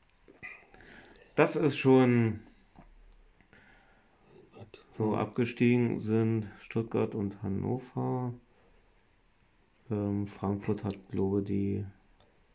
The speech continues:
Speaker 1: Reli geschafft. Aber guck mal, wo Hoffenheim, ne?
Speaker 2: Ach, mein fünfzehnter,
Speaker 1: Ja,
Speaker 2: ja.
Speaker 1: die waren auf einmal auch da unten.
Speaker 2: Oh, hier
Speaker 1: Darmstadt
Speaker 2: Darmstadt,
Speaker 1: noch.
Speaker 2: Darmstadt, Ingolstadt.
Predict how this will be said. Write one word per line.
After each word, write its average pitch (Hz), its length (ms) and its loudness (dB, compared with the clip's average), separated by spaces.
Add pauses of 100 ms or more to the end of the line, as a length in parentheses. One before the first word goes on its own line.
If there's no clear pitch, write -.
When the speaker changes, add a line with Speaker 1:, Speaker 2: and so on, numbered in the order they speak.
(200)
Speaker 1:
Reli 101 400 -4
geschafft. - 1120 -10 (840)
Aber 110 180 2
guck 135 180 -2
mal, 127 120 2
wo 113 140 2 (480)
Hoffenheim, 95 640 0 (120)
ne? 165 260 2
Speaker 2:
Ach, 131 160 -6
mein 104 240 0
fünfzehnter, 107 640 -2
Speaker 1:
Ja, 101 260 0
Speaker 2:
ja. 127 100 -4 (160)
Speaker 1:
die 104 140 -4
waren 104 160 0
auf 107 160 -4
einmal 123 240 -2
auch 143 200 -4
da 110 100 -6
unten. 95 340 -4
Speaker 2:
Oh, 104 60 -4
hier 107 160 -2
Speaker 1:
Darmstadt 135 600 0
Speaker 2:
Darmstadt, 151 300 2
Speaker 1:
noch. 107 80 0
Speaker 2:
Darmstadt, 98 200 -4 (340)
Ingolstadt. 113 720 -4